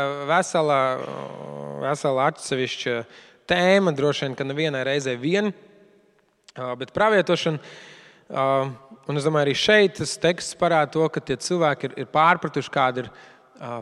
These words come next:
pravieša, pravietošanas nozīme. Reizēm mums liekas, Nu, pravietis,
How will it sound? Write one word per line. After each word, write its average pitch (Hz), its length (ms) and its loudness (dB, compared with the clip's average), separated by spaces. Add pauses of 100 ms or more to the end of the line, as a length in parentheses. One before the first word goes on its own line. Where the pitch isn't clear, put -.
(100)
pravieša, 123 680 -8 (120)
pravietošanas 131 800 -6
nozīme. 120 600 -8 (920)
Reizēm 175 320 4
mums 165 160 -2
liekas, 185 240 4
Nu, 143 80 -8
pravietis, 185 720 4